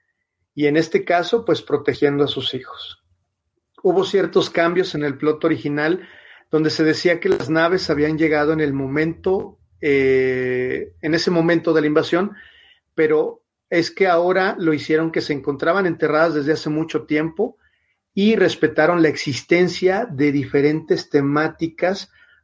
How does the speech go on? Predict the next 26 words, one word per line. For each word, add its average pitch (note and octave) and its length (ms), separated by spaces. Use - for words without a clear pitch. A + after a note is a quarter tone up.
como D3 280
por D3 140
ejemplo D#3+ 680
las C#3 260
máquinas D#3+ 640
o C#3+ 240
trípodes E3 840
y, G#3+ 460
eh, D3+ 260
la C#3 140
hierba C#3+ 380
roja, C#3 420
que C3+ 100
era D3 120
de C#3+ 60
donde C3 260
se B2 120
alimentaban C3 640
las, A#2+ 460
las, A#2+ 680
eh, - 460
los C#3+ 220
extraterrestres C3 840
o D3 60
las B2+ 200
máquinas. C3+ 540